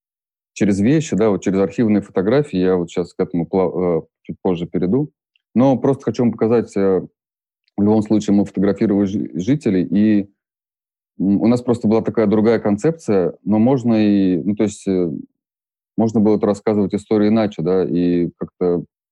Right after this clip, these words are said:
фотографировать жителей и говорить о них напрямую, но у нас был некий такой свой ход. Но, тем не менее, все равно жильцы у нас, э, есть, э, на фотографиях, совершенно разные.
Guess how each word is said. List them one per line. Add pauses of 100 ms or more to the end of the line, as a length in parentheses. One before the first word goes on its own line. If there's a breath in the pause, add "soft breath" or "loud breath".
(180)
фотографировать
жителей
и
говорить
о
них
напрямую,
но
у
нас
был
некий
такой
свой
ход. (3250)
Но,
тем
не
менее,
все
равно
жильцы
у
нас,
э, (240)
есть,
э, (140)
на
фотографиях, (240)
совершенно
разные.